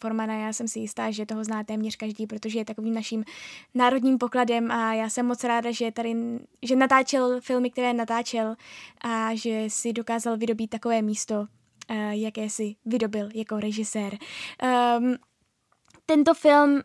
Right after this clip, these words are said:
zase pro mě znamená hrozně moc. Moc se mi líbil a i v tomto případě musím říct, že já jsem četla film, eh, knihu, podle které pak byla natočená tato adaptace, ale i v tomto případě musím říct, že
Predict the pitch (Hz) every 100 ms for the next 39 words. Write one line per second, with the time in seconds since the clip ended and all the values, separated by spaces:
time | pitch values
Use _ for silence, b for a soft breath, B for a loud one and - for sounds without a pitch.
0 | - 269 262 240 220 - _ _ 269 269
1 | 277 262 262 262 262 254 254 262 226 226
2 | - - _ _ 247 254 - 277 254 233
3 | 233 226 233 240 - 269 277 - 262 247
4 | 240 254 254 247 233 - 240 240 B B
5 | - 262 277 277 269 247 233 233 247 240
6 | - 233 220 214 - 262 240 247 320 _
7 | _ _ 254 240 233 233 233 233 226 233
8 | 233 233 233 226 240 233 240 226 - 233
9 | 269 277 330 339 _ B B B B -
10 | 269 269 269 262 262 269 _ _ _ _
11 | _ _ _ - - 285 294 - 269 262
12 | 269 262 262 240 220 262 240